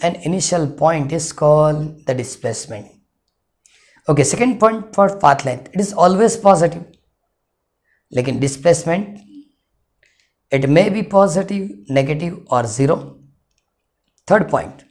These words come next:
path length is a scalar physical quantity, but displacement is a vector physical quantity. Fourth point, it can never be zero for any moving body।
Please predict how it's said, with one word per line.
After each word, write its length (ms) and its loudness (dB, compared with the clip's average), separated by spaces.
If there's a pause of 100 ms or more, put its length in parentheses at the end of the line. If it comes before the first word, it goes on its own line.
(540)
path 240 4
length 200 0
is 160 0
a 40 -4
scalar 500 0
physical 380 0
quantity, 480 -10 (1400)
but 260 2
displacement 600 0
is 120 2
a 300 -2 (440)
vector 560 -2
physical 460 -6
quantity. 640 -14 (840)
Fourth 340 4
point, 380 -6 (680)
it 220 -2
can 260 4
never 340 0
be 120 0
zero 500 0 (960)
for 160 2 (260)
any 240 6
moving 380 2
body। 240 -6